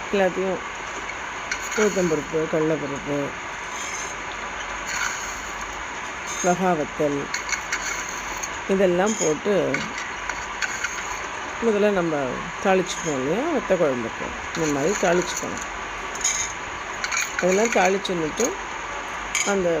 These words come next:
மிளகா பொடி இருக்கு இல்லையா, சாம்பார் பொடி, அதையும் போட்டு இந்த எண்ணெயில் நல்லா ஓரளவுக்கு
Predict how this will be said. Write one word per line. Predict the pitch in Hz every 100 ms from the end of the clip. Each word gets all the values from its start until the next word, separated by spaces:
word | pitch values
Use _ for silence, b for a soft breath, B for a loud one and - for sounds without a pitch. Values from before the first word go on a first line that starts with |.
| 131 - - - - -
மிளகா | 196 208 208 226 202
பொடி | 190 180
இருக்கு | 151 - 160
இல்லையா, | 170 170 165 - -
சாம்பார் | - 185 185 180 196
பொடி, | 131 113 - - -
அதையும் | 151 170 180 175
போட்டு | 160 - 190 277 - - - - - - - - - - 185
இந்த | 175 160
எண்ணெயில் | 156 170 180 160 147 185
நல்லா | 147 123 143 - -
ஓரளவுக்கு | 170 151 147 151 170